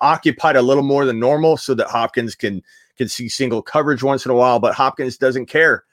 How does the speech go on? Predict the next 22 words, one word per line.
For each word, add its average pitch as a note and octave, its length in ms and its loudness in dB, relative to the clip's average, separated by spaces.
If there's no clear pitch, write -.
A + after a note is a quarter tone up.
And, A#2 340 -2
and A2+ 220 -6
he's A#2+ 240 -6
gonna B2 240 0
produce, A#2+ 540 -4
I G2+ 80 0
think, A2 180 -2
top G#2+ 340 -2
six - 420 -4
to B2 100 -2
seven, G#2+ 540 -2
maybe B2+ 300 0
one B2 420 0
to A2+ 80 -2
seven. F2 400 -6
Like, F2 220 -8
you A#2 40 -4
gotta D3+ 220 2
give C#3 180 -4
him B2 140 -2
that, G#2 320 -4
that F#2 220 -6